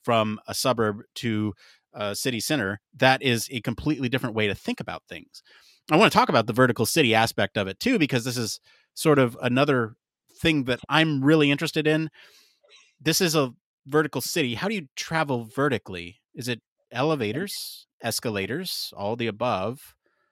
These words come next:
stairs, of course, but how do you make these things accessible? If it is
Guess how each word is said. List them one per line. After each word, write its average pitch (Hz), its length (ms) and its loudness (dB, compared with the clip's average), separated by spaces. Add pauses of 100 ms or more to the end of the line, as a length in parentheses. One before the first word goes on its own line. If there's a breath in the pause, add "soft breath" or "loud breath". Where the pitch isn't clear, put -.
(200)
stairs, 101 680 -8
of 127 120 -18
course, - 580 -8 (280)
but 107 160 -4
how - 140 -4
do 127 60 0
you 127 60 0
make 120 160 -4
these 110 160 -8
things 104 180 -8
accessible? 101 720 -8 (920 soft breath)
If 135 180 2
it 135 180 -2
is 170 520 2